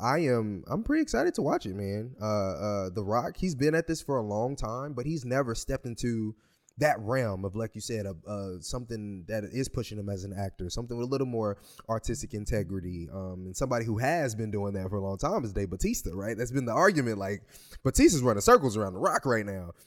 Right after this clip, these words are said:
Imagine a world where this movie comes out and we're like, "Wait a second, can The Rock do something else that's not playing himself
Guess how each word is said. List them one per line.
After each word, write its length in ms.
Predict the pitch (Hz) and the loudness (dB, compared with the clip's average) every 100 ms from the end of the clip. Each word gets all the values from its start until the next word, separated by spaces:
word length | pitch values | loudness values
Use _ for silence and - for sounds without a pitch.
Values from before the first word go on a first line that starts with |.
| _ _ - | _ _ -4
Imagine 540 | 147 151 180 220 190 | -2 4 6 6 6
a 60 | 147 | 4
world 420 | 127 196 208 156 | 6 8 10 10
where 160 | 127 131 | 8 2
this 160 | 170 | 2
movie 180 | 151 156 | 2 0
comes 240 | 135 120 123 | 0 0 2
out 160 | 208 | 2
and 80 | 165 | 2
we're 80 | 170 | 2
like, 160 | 104 | 2
"Wait 140 | 101 98 | 2 0
a 40 | |
second, 320 | 90 92 87 78 _ _ _ - | -2 -6 -10 -18 _ _ _ 0
can 120 | 165 | 2
The 80 | 101 | 2
Rock 260 | 277 392 - _ - _ _ _ _ _ _ _ _ - | 0 -2 -4 _ -20 _ _ _ _ _ _ _ _ -2
do 120 | 196 | 0
something 300 | - 208 - | 2 0 0
else 260 | - 320 - | 0 -2 -2
that's 180 | 135 160 | -2 -2
not 180 | 170 | -4
playing 280 | 175 170 170 | -2 -2 0
himself 360 | 151 131 160 | -2 -4 -6